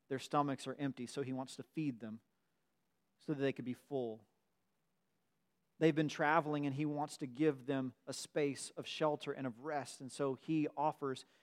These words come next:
his porch, his home, his trees, his space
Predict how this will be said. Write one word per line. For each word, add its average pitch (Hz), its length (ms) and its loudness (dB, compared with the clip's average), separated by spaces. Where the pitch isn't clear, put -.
his 135 200 -4
porch, 170 460 -2
his 135 140 -4
home, 165 360 2
his - 200 -8
trees, 160 580 -2
his 147 120 0
space - 580 0